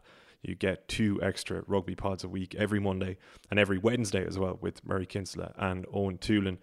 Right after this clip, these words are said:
Gary, we also have a, a fascinating game between,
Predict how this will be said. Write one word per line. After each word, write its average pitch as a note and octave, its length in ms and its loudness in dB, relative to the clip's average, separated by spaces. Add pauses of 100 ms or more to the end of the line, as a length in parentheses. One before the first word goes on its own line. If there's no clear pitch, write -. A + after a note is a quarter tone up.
(880)
Gary, C#3+ 300 12
we C3 200 10
also B2+ 880 8
have A#2 460 0
a, A2 100 -2 (400)
a - 80 -10
fascinating G#2+ 460 4
game G#2+ 160 4
between, G2+ 500 2